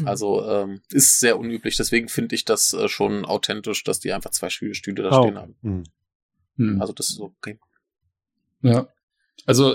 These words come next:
Speaker 4: gemerkt habe ich, dass er ein unzuverlässiger Erzähler ist, äh, ähm, daran, wie, mit welcher Beiläufigkeit er erzählt,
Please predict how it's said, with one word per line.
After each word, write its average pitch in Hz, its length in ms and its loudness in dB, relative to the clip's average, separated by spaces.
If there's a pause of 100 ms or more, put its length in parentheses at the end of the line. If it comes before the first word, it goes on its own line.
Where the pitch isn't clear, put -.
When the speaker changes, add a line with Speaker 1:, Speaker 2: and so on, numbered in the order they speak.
(120)
Speaker 4:
gemerkt 127 420 2
habe 139 140 4
ich, 131 80 2
dass 123 180 0
er 117 200 4
ein 123 100 8
unzuverlässiger 127 840 2
Erzähler 117 480 2
ist, 127 160 0
äh, - 40 -4
ähm, 110 440 2 (320)
daran, 123 640 2
wie, 120 140 4
mit 120 260 0
welcher 120 220 2
Beiläufigkeit 120 800 0
er 117 160 0
erzählt, 117 560 4